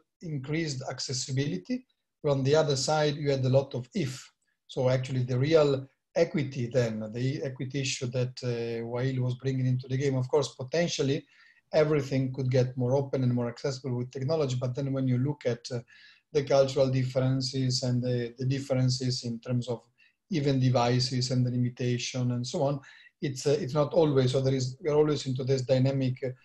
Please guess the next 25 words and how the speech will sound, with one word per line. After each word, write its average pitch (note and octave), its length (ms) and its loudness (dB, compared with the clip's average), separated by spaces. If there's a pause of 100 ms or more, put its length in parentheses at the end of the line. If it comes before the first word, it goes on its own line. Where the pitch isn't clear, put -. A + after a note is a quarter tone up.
(280)
between C3 460 2
what C3+ 340 2
could F3+ 220 0
be E3 100 2
achieved C#3+ 560 0
and E3+ 400 2
what A#2 140 -4
is A3 140 0
being B2+ 240 0
achieved A#2+ 360 -4
in A#2 80 -4
a A2+ 140 -2
number B2 180 0
of - 160 -2
cases B2 400 -2
and A#2+ 100 -6
what B2 260 -4
is B2 160 -4
actually, A#2+ 400 -8 (760)
um, A#2+ 720 0 (200)
what, E3+ 440 4
what E3 180 4
is C#3 140 2
missing C#3+ 440 2
to, B2+ 180 0